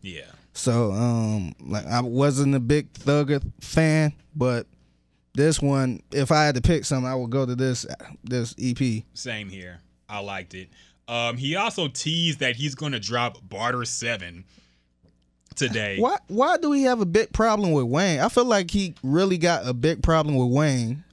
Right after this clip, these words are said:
Speaker 1: I think it
Speaker 2: Because when he
Speaker 1: stems
Speaker 2: first came, when he first came out, he was ki-, he was similar to Wayne.
Speaker 1: Yeah.
Speaker 2: But
Speaker 1: And he said he was a, one of,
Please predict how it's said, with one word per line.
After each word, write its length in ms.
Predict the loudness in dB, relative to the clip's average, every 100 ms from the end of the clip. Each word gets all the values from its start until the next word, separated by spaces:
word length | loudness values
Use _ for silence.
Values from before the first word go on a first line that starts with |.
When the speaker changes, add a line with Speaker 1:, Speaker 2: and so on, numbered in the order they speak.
| _ _
Speaker 1:
I 160 | -2 -2
think 460 | -2 0 0 0
it 40 | 0
Speaker 2:
Because 320 | 4 4 6
when 160 | 4 4
he 60 |
Speaker 1:
stems 100 | 2 4
Speaker 2:
first 300 | 4 4 4
came, 340 | 4 4 0 -2
when 200 | 0 2
he 80 | 2
first 280 | 2 2
came 300 | 2 2 4
out, 240 | 4 2 2
he 160 | 0
was 340 | 0 0 -2 -6 -8
ki-, 100 | -6 -6 -4
he 120 | -2
was 200 | 0 -2
similar 440 | 2 4 4 4
to 80 | 4
Wayne. 320 | 2 2 0
Speaker 1:
Yeah. 280 | -2 -6 -10 -20 -20 _ _ -2
Speaker 2:
But 220 | 2 2
Speaker 1:
And 80 | 2
he 120 | 0
said 260 | 0 0 0
he 140 | 0
was 160 | -2 0
a, 100 | -2
one 220 | -2
of, 80 | -2